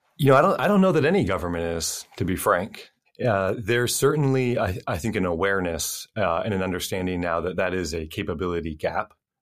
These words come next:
uh, particularly within the intelligence community, that open source data, uh,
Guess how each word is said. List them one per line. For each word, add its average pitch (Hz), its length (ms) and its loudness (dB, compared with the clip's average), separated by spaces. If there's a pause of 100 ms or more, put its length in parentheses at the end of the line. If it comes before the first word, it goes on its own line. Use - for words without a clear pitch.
uh, 90 140 0
particularly 90 460 -4
within 87 280 -4
the 82 100 -4
intelligence 85 540 -6
community, 90 640 -8 (360)
that 90 320 0
open 104 280 0
source 90 320 -4
data, 87 560 -2 (380)
uh, 82 280 -2